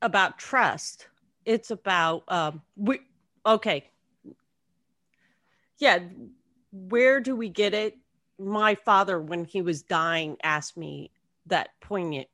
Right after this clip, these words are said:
question of, "What is our purpose?" And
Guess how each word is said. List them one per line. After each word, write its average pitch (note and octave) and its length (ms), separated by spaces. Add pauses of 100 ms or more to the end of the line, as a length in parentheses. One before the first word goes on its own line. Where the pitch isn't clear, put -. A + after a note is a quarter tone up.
question D3 520
of, C#3 140
"What E3+ 200
is D4+ 160
our F#3+ 140 (120)
purpose?" - 840 (840)
And F#3+ 420